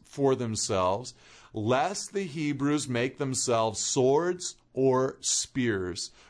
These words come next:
was the statement that the Philistines had made. And, you know, I find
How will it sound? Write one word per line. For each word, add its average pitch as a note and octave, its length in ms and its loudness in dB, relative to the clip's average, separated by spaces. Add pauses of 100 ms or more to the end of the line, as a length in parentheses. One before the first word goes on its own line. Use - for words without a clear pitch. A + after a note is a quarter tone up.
was A#2 260 0
the A2+ 120 -2
statement G#2+ 640 0
that G#2 140 -8
the G2+ 80 -6
Philistines F#2+ 720 -8
had E2+ 200 -8
made. E2+ 320 -8
And, F#3+ 160 -8
you G#3+ 80 -4
know, G3+ 140 0
I G3+ 160 -2
find F2 440 -4